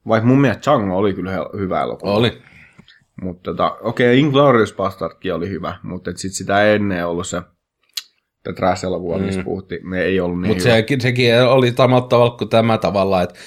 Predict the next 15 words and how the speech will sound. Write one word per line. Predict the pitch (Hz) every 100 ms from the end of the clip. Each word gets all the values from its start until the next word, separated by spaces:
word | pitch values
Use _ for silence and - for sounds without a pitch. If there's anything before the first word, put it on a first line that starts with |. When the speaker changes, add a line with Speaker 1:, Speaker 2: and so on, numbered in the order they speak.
| -
Speaker 2:
Jenkeissä | 120 113 104 110 -
näytettiin | 107 104 104 - 117
yhtenä | 113 - 107 98 90
elokuvana | 87 90 - 78 82 82
sen | 90 82 - _ _ _ _ _ _ _ _ -
Speaker 1:
Mm. | 110
Speaker 2:
toisen, | 107 101 98 104 92
tota, | 90 87 85 - -
onko | 107 117
se | 117
Grindcore? | - 123 110 - - - -
Se, | - -
Speaker 1:
Mm, | 78 69 _ _ _ _ _ _ 107 107 98 98 98 98
Speaker 2:
Grindhouse. | 107 110 131 117 113 87 -
Speaker 1:
joo. | - _ _ _ _ _